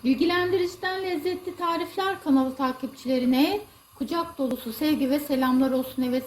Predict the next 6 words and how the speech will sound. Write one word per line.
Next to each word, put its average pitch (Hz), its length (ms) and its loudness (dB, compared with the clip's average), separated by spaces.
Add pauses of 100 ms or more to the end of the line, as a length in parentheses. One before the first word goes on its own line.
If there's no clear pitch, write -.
sevgili 247 380 -2
dostlar, 233 520 -2 (720)
hem 302 280 2
pratik 302 560 0 (340)
hem 294 260 10
lezzetli, 277 800 2